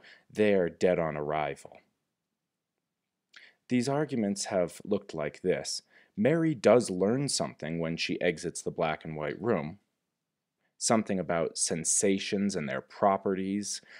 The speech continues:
That's the claim made by the philosopher Paul Churchland. Or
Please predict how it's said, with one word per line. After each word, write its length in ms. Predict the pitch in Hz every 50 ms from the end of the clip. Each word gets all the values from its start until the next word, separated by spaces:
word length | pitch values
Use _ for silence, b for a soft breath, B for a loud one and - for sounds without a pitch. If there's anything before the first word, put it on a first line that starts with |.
| B B
That's 240 | B 92 90 - -
the 80 | -
claim 360 | - - 101 92 87 87 85
made 260 | 82 82 82 82 80 -
by 240 | 80 78 76 78 76
the 80 | 80
philosopher 720 | - - 87 82 78 80 - - - 82 78 73 76 80 - - _ _ _ _ _ _ -
Paul 240 | - - 87 76 -
Churchland. 720 | - - - 98 90 85 - - - 98 92 90 90 90 - _ B B B B B B B B
Or 460 | - 139 143 143 139 139 139 143 139